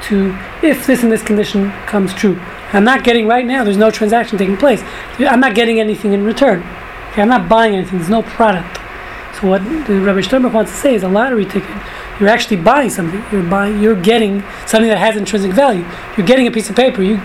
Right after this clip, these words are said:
you put your five bucks down for your lotto. You're getting a lotto ticket which has intrinsic value to it. You can now sell it.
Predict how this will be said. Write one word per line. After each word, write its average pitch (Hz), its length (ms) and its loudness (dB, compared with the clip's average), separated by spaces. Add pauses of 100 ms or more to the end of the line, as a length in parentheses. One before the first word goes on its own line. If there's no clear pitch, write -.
you 214 80 0
put - 300 -2
your 190 80 0
five 208 240 -2
bucks 196 200 -2
down 180 240 -8 (560)
for 202 120 -2
your 185 80 2
lotto. 233 260 4
You're 196 240 0
getting 214 580 0
a 196 160 2
lotto 220 320 2
ticket 202 360 -4 (480)
which 202 200 0
has 214 280 2
intrinsic 196 400 0
value 254 280 4
to - 80 -12
it. - 160 -12
You 190 60 -4
can 185 140 0
now 190 140 0
sell 254 280 0
it. 196 80 -8